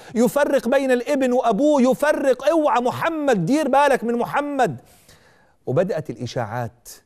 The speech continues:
تملأ عقل الطفيل بن عمرو الدوسي، وبدأ يصدق اللي بيحكوا معه سادة، اللي بيحكوا معه أناس لهم وضعهم في مجتمعاتهم، سادة أقوامهم يطلقون الإشاعات على رسول الله، يحذرونه من رسول الله.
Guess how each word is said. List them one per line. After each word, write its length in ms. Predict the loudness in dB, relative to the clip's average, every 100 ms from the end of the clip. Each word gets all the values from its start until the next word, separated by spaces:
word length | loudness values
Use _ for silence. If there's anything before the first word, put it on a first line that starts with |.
| _ _ _ _ _ _
تملأ 420 | -2 0 0 0 -2
عقل 300 | -6 -2 -2
الطفيل 560 | -2 -4 -2 -2 -2
بن 120 | -4
عمرو 320 | -6 -4 -4 -4
الدوسي، 840 | -6 -2 -2 -2 -4 -2 -4 -10 _ _ _ _
وبدأ 300 | 0 0 0
يصدق 580 | 0 0 0 0 0 -2
اللي 140 | 0 0
بيحكوا 300 | 0 -2 -2
معه 180 | -2 -2
سادة، 440 | 0 0 0 -2 -8 _ _ _ -2
اللي 160 | 2 2
بيحكوا 340 | 0 -2 -2
معه 440 | 0 0 0 0 -4 -4 0
أناس 480 | 2 4 2 0
لهم 440 | 0 0 2 0 2
وضعهم 480 | 2 2 0 -2 -4
في 140 | -2
مجتمعاتهم، 1040 | -2 0 0 0 2 0 0 0 0 -2 -8 -20 -10
سادة 480 | 0 2 4 2 0
أقوامهم 840 | -2 -2 2 2 2 0 2 2 -2 -10 -8
يطلقون 640 | 0 0 2 0 2 2 2
الإشاعات 680 | 2 0 0 2 2 0 0
على 240 | 0 2
رسول 360 | 2 0 -2 0
الله، 220 | 2 4
يحذرونه 1040 | 4 2 0 0 2 2 4 2 2 0
من 80 | 0
رسول 440 | 0 0 0 -2 0
الله. 360 | 2 2 2